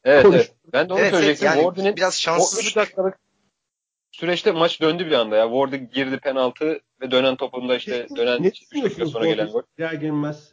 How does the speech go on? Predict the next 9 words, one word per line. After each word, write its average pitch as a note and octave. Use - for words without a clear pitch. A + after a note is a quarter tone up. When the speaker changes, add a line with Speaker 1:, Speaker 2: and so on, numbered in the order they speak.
Speaker 2:
penaltıyı C#3+
kullanması C3
konusunda? C#3
Speaker 3:
Yani G3
takımın D#3+
penaltıcısı F#3
şeyinde A#2+
hani, A#2
e, A#2